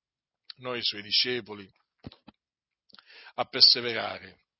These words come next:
sino alla fine, quindi a credere nella buona novella.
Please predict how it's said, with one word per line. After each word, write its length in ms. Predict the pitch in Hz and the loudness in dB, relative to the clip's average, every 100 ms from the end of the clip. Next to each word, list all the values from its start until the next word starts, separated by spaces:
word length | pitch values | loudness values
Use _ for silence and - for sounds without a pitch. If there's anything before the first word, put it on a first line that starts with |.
| _ _ _ _ - - - | _ _ _ _ -20 -20 -4
sino 300 | - 113 107 | -4 -4 -8
alla 140 | 107 | -12
fine, 320 | 104 113 110 101 | -10 -10 -10 -8
quindi 280 | 123 120 | -8 -4
a 80 | 117 | -4
credere 760 | - - 143 147 139 127 117 117 _ _ _ _ - _ _ _ _ _ _ _ _ _ _ - - | -4 -2 0 2 0 -4 -6 -12 _ _ _ _ -20 _ _ _ _ _ _ _ _ _ _ -10 -6
nella 240 | 123 117 | -2 -2
buona 260 | 113 117 113 | -4 -6 -4
novella. 640 | 110 110 101 95 95 90 | -2 -2 -2 -4 -12 -18